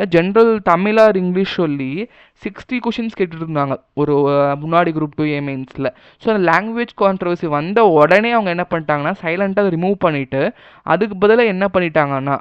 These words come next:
லாங்குவேஜை ரீப்ளேஸ் பண்ணி என்ன பண்ணிட்டாங்க, இ-, ரீசனிங் ஒரு ப-, பத்து மார்க் எக்ஸ்ட்ராவும் ஜி எஸ் ஒரு நாற்பது எக்ஸ்ட்ரா அப்படி போட்டுட்டாங்க.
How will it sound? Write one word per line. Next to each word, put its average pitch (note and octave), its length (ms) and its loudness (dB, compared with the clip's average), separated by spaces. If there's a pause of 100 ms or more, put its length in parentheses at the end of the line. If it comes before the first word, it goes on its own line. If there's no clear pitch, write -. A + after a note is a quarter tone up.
(100)
லாங்குவேஜை E3+ 460 -4
ரீப்ளேஸ் F3+ 440 -8
பண்ணி D3+ 280 -8
என்ன D#3 180 -8
பண்ணிட்டாங்க, C#3+ 340 -4
இ-, F3 160 -2
ரீசனிங் G#3+ 520 -2
ஒரு D3+ 160 4
ப-, - 120 -14 (420)
பத்து F3 200 0
மார்க் F#3+ 220 -2
எக்ஸ்ட்ராவும் F3 640 2
ஜி F3+ 140 -4 (140)
எஸ் A#3 180 2
ஒரு F3+ 260 4
நாற்பது D#3+ 380 0
எக்ஸ்ட்ரா - 300 -2
அப்படி F3 280 0
போட்டுட்டாங்க. C#3 520 0